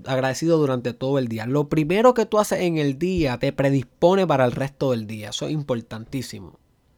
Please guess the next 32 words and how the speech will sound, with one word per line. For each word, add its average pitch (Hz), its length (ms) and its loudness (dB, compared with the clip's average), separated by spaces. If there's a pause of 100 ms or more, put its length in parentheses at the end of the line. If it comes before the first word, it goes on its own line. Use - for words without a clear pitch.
(380)
que 123 120 -6
tú 123 60 -6
entiendas. 117 580 -10 (380)
So - 160 -8
que 147 120 -2
tienes 185 160 0
que 240 100 -4
ser 233 160 0
bien 185 220 0
cuidadoso 190 500 4
con 147 140 0
esos 185 160 -4
primeros 170 500 2
cinco 185 340 0
minutos 170 560 2
mentales 139 720 0
de 117 120 -2
tu 110 160 -10
día. 107 420 -12
¿Qué 175 160 0
pasa 170 640 2 (300)
por 156 300 4
tu 156 100 0
mente 175 580 0 (200)
en 143 160 -2
esos 170 260 0
primeros 165 520 2
cinco 190 440 0
minutos 160 520 2
de 120 120 -2
tu 117 160 -6
día? 113 380 -8